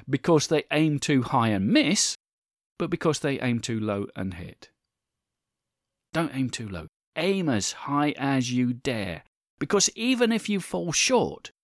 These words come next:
you'll still get higher up there than if you aim too low. Now, there's another quote, a similar, another linked quote. And again, I'm sorry, this has been very sports-oriented, hasn't it?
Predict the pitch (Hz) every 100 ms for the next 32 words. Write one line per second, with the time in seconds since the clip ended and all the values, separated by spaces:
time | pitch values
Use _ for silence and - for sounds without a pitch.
0 | _ _ _ 147 165 - - 208 214 170
1 | 139 - - - 254 214 180 - 113 73
2 | 92 - _ _ _ - 131 - 135 135
3 | - 139 - 101 92 98 92 _ _ -
4 | 98 95 98 80 - _ _ _ _ _
5 | _ _ _ _ _ _ 143 131 170 156
6 | 147 151 156 180 220 - 127 117 - -
7 | - 208 220 196 - 143 151 185 180 151
8 | 180 175 - - 92 - - _ _ _
9 | _ _ _ - 139 139 160 143 117 113
10 | - - 147 151 131 139 127 101 120 110
11 | 165 143 - 87 80 85 85 92 92 123
12 | 110 78